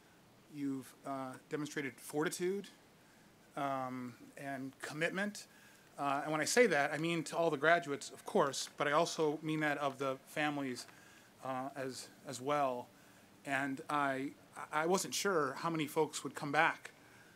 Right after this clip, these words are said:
uh, a year later to participate in this event. The fact that there are over two hundred of you here tells me that this matters to you, that this is a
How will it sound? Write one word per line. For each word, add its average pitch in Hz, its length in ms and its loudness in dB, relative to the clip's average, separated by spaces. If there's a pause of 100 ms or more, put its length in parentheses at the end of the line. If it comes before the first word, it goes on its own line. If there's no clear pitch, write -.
(140)
uh, 131 380 2
a 160 60 0
year 160 180 4
later 147 400 4 (360)
to 139 80 -10
participate 127 680 -4
in 131 100 -4
this 139 340 -4
event. 131 360 -2 (360)
The 147 60 -4
fact 160 300 2
that 151 140 -4
there 151 160 4
are 139 280 4 (640)
over 160 220 2
two - 160 -2
hundred 165 340 4
of 131 140 0
you 139 140 -4
here 151 360 2 (120)
tells 190 340 4
me 139 320 0 (440)
that 160 120 0
this 156 220 0
matters 160 380 4
to 180 100 -4
you, 185 340 2
that 143 140 -4
this 151 200 0
is 135 180 0
a 131 340 2